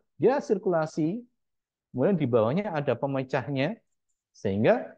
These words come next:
membentuk butiran-butiran sangat kecil. Dengan butiran kecil ini, maka dia bisa bergabung antara fase minyak dengan fase air, dengan bantuan emulgator. Kemudian I P C-nya dicek P H-nya. Kemudian setelah selesai, maka diturunkan suhunya.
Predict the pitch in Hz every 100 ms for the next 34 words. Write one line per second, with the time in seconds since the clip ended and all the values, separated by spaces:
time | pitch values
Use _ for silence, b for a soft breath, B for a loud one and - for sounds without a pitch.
0 | _ 139 127 104 - 220 117 117 110 127
1 | 120 117 127 117 - - 226 247 254 123
2 | 113 117 123 143 - 156 226 294 214 220
3 | - _ - 120 113 - 226 170 120 147
4 | 117 117 107 95 165 147 151 123 104 117
5 | 147 104 104 107 101 107 - 90 87 90
6 | _ _ 107 104 107 90 131 135 98 90
7 | 92 - 95 87 - _ _ _ _ _
8 | 110 120 120 220 370 - _ - 135 147
9 | 147 226 208 - 151 151 127 104 101 101
10 | 87 85 90 - _ _ _ _ _ _
11 | _ _ _ _ 110 104 147 214 127 110
12 | 117 170 202 185 123 98 185 135 107 107
13 | 104 101 - 92 85 87 90